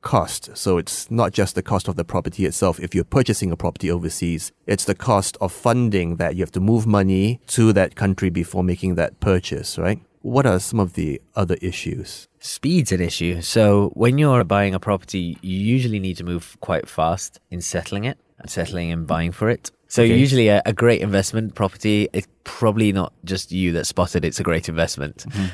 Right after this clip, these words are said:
Speaker 2: And there's probably a few other people who the agent's trying to get over the line.
Speaker 1: Mm.
Speaker 2: The buyer may need to, their liquidity in order to buy another property. And hence,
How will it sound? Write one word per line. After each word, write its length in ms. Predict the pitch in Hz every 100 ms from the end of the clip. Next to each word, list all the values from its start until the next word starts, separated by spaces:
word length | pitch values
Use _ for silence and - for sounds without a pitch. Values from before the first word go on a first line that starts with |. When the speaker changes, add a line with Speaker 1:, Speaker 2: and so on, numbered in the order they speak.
| -
Speaker 2:
And 340 | 87 85 87
there's 120 | 92
probably 300 | - 92 92
a 40 | 90
few 280 | - 104 98
other 160 | 98
people 480 | 95 95 95 90 85 -
who 220 | 90 87
the 140 | 82 90
agent's 340 | 90 87 82
trying 220 | - 85
to 80 | -
get 180 | 87 82
over 220 | 95 82
the 80 | 87
line. 320 | 90 92 101
Speaker 1:
Mm. 280 | 101 113 95
Speaker 2:
The 60 | 87
buyer 320 | 95 95 95
may 420 | 90 92 90 90
need 300 | 90 90 87
to, 320 | - 90 87 -
their 140 | 90
liquidity 580 | 92 92 101 92 - 110
in 180 | - 92
order 200 | 85 82
to 100 | -
buy 160 | 90 87
another 260 | 92 120
property. 500 | 120 113 - 107 101 -
And 140 | - 101
hence, 380 | 98 98 -